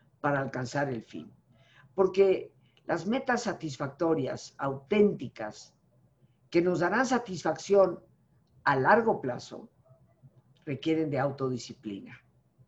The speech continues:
requieren de ese cumplimiento. Cumplir, perseverar,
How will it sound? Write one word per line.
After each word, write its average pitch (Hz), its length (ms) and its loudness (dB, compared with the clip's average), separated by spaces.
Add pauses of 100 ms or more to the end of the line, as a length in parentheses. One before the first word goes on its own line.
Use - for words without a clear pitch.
(720)
requieren 160 500 0
de 156 100 0
ese 147 380 -4 (440)
cumplimiento. 135 800 -4 (2250)
Cumplir, 190 600 0 (540)
perseverar, 143 800 -2